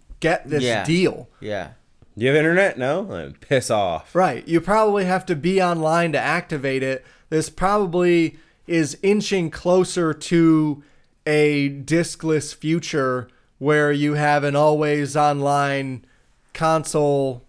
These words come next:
Speaker 1: like, cloud connected console, basically.
Speaker 2: Like an Xbox One.
Speaker 3: See, but I
Speaker 1: Well, like my Xbox One, but
Speaker 3: <laughs>
Speaker 1: just for
Speaker 3: Yeah.
Speaker 1: some reason, people buy real games still. I can't fucking figure that out.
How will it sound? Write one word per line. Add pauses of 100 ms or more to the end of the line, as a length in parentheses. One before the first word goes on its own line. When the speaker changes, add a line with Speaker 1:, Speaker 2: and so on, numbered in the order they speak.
Speaker 1:
like,
cloud
connected
console,
basically. (920)
Speaker 2:
Like
an
Xbox
One. (720)
Speaker 3:
See,
but
I
Speaker 1:
Well,
like
my
Xbox
One,
but
Speaker 3:
<laughs>
Speaker 1:
just
for
Speaker 3:
Yeah.
Speaker 1:
some
reason,
people
buy
real
games
still.
I
can't
fucking
figure
that
out.